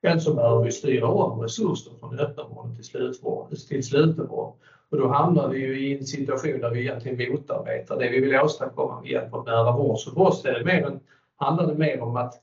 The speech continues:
titta på hur verkligheten ser ut och fundera hur använder vi den resurs vi har. Rätt mycket av den här diskussionen, diskursen idag hamnar ju, kan vi tycka, i lite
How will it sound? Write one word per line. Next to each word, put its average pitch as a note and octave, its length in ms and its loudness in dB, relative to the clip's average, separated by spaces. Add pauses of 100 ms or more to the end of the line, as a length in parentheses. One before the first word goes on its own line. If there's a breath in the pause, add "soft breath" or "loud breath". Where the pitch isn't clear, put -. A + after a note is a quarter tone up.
(420)
titta E3 380 2
på - 100 -4
hur C3+ 180 -2
verkligheten B2+ 680 -2
ser D3 320 2
ut A2+ 180 -6
och A#2 100 -8
fundera A#2+ 580 -2 (160)
hur C#3+ 180 8
använder B2 380 0
vi B2+ 180 -4
den A#2 160 -4
resurs A#2+ 480 -6
vi B2 100 -4
har. - 460 -4 (600)
Rätt E3+ 200 4
mycket C#3+ 420 4
av A#2 140 4
den E3 120 4
här - 380 2 (560)
diskussionen, A2+ 1040 -2 (140)
diskursen A#2+ 800 0
idag C3 440 2 (120)
hamnar C#3 520 2
ju, A2+ 360 -4
kan D3 180 -2
vi C#3 220 0
tycka, B2 440 -2
i A#2+ 140 0
lite A#2+ 280 -4